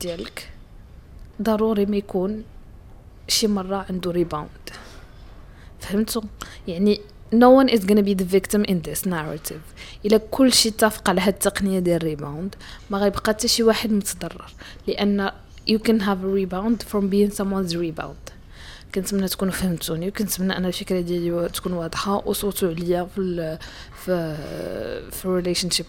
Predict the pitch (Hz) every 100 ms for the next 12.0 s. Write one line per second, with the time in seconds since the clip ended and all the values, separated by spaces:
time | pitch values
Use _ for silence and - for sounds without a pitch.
0 | - 170 151 156 151 - - - - -
1 | - - 170 156 - 175 175 190 196 -
2 | 208 202 190 190 - 175 170 180 180 170
3 | - - - - - 185 202 220 185 180
4 | 185 202 190 - 190 185 196 180 - -
5 | 180 175 180 175 175 - 180 - 180 -
6 | 185 175 180 - 185 180 180 175 - 180
7 | - 196 190 208 247 285 294 302 277 330
8 | 349 339 427 415 349 349 349 349 349 339
9 | - - - - - - - - 214 208
10 | 202 208 - - - - 208 180 - -
11 | - - - - - - 196 202 170